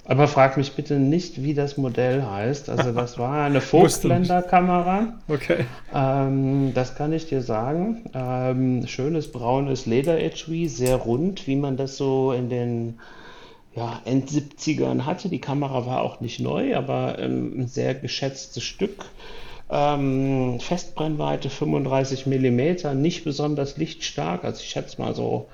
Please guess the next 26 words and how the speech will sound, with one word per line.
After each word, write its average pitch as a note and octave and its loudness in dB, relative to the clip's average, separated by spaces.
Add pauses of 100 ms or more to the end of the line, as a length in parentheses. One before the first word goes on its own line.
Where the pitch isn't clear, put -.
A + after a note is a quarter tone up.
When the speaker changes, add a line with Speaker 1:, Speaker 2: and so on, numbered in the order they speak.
(640)
Speaker 1:
ab - -6
Blende A#2 -2
drei, A2+ 0
fünf F3 -2
ungefähr C#3 0
Speaker 2:
Mhm. A2+ -6
Speaker 1:
müsste D3 -2
das D3 0
losgegangen D3 0
sein. C#3 0 (1000)
Also, G#2+ 0 (580)
ich - -6
sage G#2+ -2
jetzt A2+ -4
mal, A2 -2
das A2+ -4
gute B2 -6
Stück - -6
von A#2 -2
meinem A2 -2
Vater C#3+ -2
und A#2 -6
die A#2 -2
einzige B2+ -2
Kamera, B2 0
die A#2+ 2